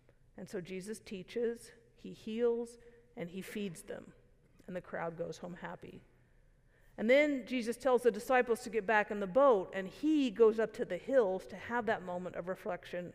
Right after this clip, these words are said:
and prayer. He's finally getting the time alone he wanted to grieve for his beloved friend, his cousin, John. It was kinda windy that night. And I'm not really sure if the disciples meant to leave Jesus,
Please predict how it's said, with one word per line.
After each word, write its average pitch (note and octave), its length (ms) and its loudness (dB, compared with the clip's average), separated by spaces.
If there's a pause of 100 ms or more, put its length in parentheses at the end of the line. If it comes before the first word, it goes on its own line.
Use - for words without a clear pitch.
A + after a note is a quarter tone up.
and F3 180 -10
prayer. - 380 -12 (220)
He's - 180 -10 (100)
finally A#3 400 2
getting G#3 240 -2
the G3 80 -2
time G3+ 320 -8
alone F3 320 -4
he F#3 180 -10
wanted D#3+ 520 -10 (280)
to F#3 120 -6
grieve F#3+ 560 -4
for E3+ 120 -10
his F3 160 -10
beloved E3 480 -2
friend, E3 380 -10
his E3+ 180 -10
cousin, E3 560 -8 (140)
John. D#3+ 460 -10 (1300)
It G#3+ 60 -4
was A3 100 2
kinda D4+ 200 2
windy B3+ 440 0 (120)
that F#3 200 -2
night. E3+ 260 -6 (1200)
And A3 100 0
I'm B3 120 2
not C#4 160 2
really C4+ 200 4
sure B3 360 6
if A#3 100 8
the A3 80 4
disciples G3 580 -2
meant F#3+ 520 -4
to C4+ 100 -8
leave B3+ 300 -2
Jesus, C4 640 -8